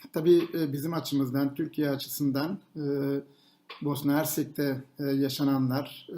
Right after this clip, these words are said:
ve oradaki, e, insanların dramı, Türkiye'ye, e, gelen, e, göç, kaldı ki, e, göç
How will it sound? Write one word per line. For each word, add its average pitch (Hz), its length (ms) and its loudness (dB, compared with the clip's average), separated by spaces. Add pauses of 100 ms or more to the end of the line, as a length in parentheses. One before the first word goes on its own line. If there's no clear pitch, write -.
(360)
ve 143 260 -2
oradaki, 147 640 -2 (500)
e, 143 180 0
insanların 143 920 0
dramı, 135 500 0 (200)
Türkiye'ye, 139 800 0 (120)
e, 143 260 -2
gelen, 135 600 0
e, 147 160 -4 (100)
göç, 143 360 -4 (140)
kaldı 127 280 -6
ki, 151 240 0 (420)
e, 139 220 0
göç 147 540 -2